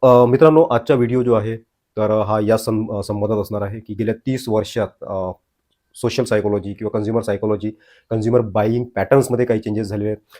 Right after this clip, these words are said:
आणि त्याला स्टडी करून ऑनलाइन शॉपिंग कंपनी स्वतःच्या बिझनेसेसमध्ये कसा चेंज केलेला आहे आणि त्यांना त्या-, त्याचा बेनिफिट कसा झालेला आहे. तर, अ, या सगळ्या विषयावर हा व्हिडिओ असणार आहे.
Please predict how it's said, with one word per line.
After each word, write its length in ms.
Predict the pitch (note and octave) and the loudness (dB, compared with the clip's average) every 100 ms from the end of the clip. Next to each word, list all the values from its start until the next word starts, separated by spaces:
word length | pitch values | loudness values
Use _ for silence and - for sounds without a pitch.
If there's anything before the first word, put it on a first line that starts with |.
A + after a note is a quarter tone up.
| _ | _
आणि 140 | A#2+ C3 | -2 2
त्याला 200 | C3+ C3 | 4 4
स्टडी 340 | C3 A#2+ A#2+ | 2 -2 0
करून 360 | C3+ B2+ C3 C3 _ _ - | 2 2 2 -4 _ _ -4
ऑनलाइन 260 | A2 A#2+ C3 | 2 2 2
शॉपिंग 260 | B2 B2+ | 0 0
कंपनी 300 | A#2+ A#2 B2+ B2+ - | 0 0 -2 -2 -4
स्वतःच्या 360 | A#2 B2+ C3 | -4 0 0
बिझनेसेसमध्ये 520 | A#2+ B2 A#2+ A#2+ B2 | 0 -2 -2 -2 -4
कसा 220 | B2 A#2 B2 | -4 -4 -4
चेंज 340 | - B2 A#2+ | 0 2 2
केलेला 240 | B2 A2+ | 0 0
आहे 120 | A2+ A2+ | 0 -2
आणि 140 | A#2 | -4
त्यांना 220 | A#2 A#2 | -4 -6
त्या-, 140 | A#2 A2 - | -6 -8 -8
त्याचा 180 | G#2+ | -8
बेनिफिट 360 | G#2+ A2 A2+ - | -6 -4 -4 -2
कसा 140 | B2+ | -2
झालेला 240 | A#2+ A2+ A2 | 0 -2 -4
आहे. 140 | A2 _ _ _ - | -8 _ _ _ 0
तर, 120 | B2 | 4
अ, 200 | B2+ B2+ | 4 4
या 160 | A2+ B2+ | 4 4
सगळ्या 340 | B2+ A#2+ B2+ | 4 2 4
विषयावर 280 | C3+ C3 C3 | 4 4 4
हा 60 | C3 | 6
व्हिडिओ 240 | A2+ B2 | 4 2
असणार 200 | A#2 A#2 | 2 0
आहे. 160 | A2 | -2